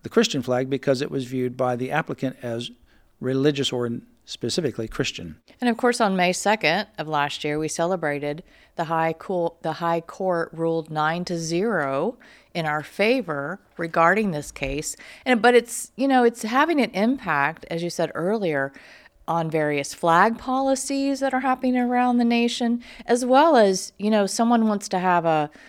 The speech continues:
Speaker 2: uh, read a Christian book or have a Bible study in a public library, in a public forum.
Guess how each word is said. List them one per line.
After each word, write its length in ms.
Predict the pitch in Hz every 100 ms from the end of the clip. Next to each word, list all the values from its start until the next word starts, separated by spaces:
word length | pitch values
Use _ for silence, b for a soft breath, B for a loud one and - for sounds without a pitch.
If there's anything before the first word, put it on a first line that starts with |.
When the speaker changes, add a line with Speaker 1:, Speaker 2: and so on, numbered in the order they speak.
| b -
Speaker 2:
uh, 200 | 160 156
read 240 | 160 196
a 60 | 185
Christian 440 | - 208 - 185
book 420 | 170 185 147 - -
or 200 | 156 156
have 180 | 180 185
a 80 |
Bible 360 | 180 180 180 170
study 340 | - 160 151 147
in 80 |
a 40 | 147
public 320 | - 175 175
library, 480 | 175 165 170 151 139
in 80 | 143
a 40 |
public 300 | - 160 156
forum. 300 | - 196 170